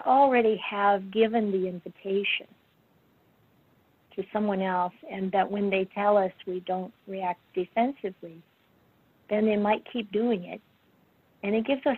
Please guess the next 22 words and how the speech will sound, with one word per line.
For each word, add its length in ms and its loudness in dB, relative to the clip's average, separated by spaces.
a 120 -4
chance. 380 -6
And 220 2
then 360 2
we 180 0
start 240 4
to 100 -4
get 360 -2
better 380 4
at 140 -4
catching 600 0
and, 340 0
and 420 -2
identifying 1120 0
the 120 -2
cues 400 -2
or 120 -12
the 120 -12
clues 680 -2
that 100 -12
it's 180 -20
happening. 460 -16